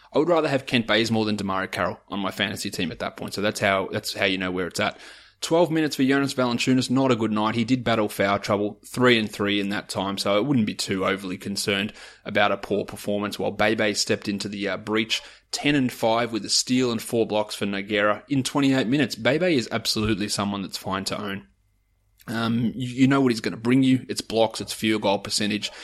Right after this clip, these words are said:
He helps in very specific areas, maybe like a Tristan Thompson type, but he's got enough value to own. Jared Sullinger, who had barely played, he got sixteen minutes and scored thirteen points with six rebounds. I wouldn't be taking this as a sign of, like, "All right, Jared Sullinger's back. We're gonna start starting him."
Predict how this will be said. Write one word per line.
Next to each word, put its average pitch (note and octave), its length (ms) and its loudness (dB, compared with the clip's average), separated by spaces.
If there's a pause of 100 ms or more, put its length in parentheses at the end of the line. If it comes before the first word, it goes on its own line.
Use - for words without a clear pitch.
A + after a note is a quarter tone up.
(200)
He B2 140 0
helps C#3+ 280 0
in A2+ 140 2
very G#2 200 2
specific G2 520 -4
areas, G2+ 340 0
maybe G#2 240 -4
like F2+ 220 -6
a G2+ 40 -8
Tristan - 380 -8
Thompson A2+ 400 -2
type, - 240 -6
but G#2 100 -6
he's G#2 120 -6
got A2 140 2
enough G#2 280 -4
value F#2 320 -2
to - 240 -10
own. F#2 240 -8 (400)
Jared B2+ 300 2
Sullinger, B2+ 420 2
who A2 160 -2
had G#2+ 160 -4
barely A2 300 0
played, D#3+ 400 0 (380)
he C#3 120 -2
got E3+ 120 -2
sixteen C#3 440 2
minutes C#3 240 0
and B2 100 0
scored B2 240 0
thirteen A#2 460 0
points A2 260 -2
with G2 120 -4
six - 280 -4
rebounds. F2 400 -4
I D3 100 -2
wouldn't G#3+ 240 2
be F3 80 0
taking C3 380 0
this A#2 180 0
as G#2+ 120 -6
a G#2 80 -4
sign G#2+ 340 2
of, G#2+ 140 -2
like, G2 200 -2 (320)
"All G#2 120 6
right, G#2+ 180 4
Jared G2+ 300 2
Sullinger's G#2+ 460 -2
back. G#2+ 360 2
We're - 60 2
gonna G2 120 -2
start - 300 -4
starting A2+ 480 0
him." A2 240 0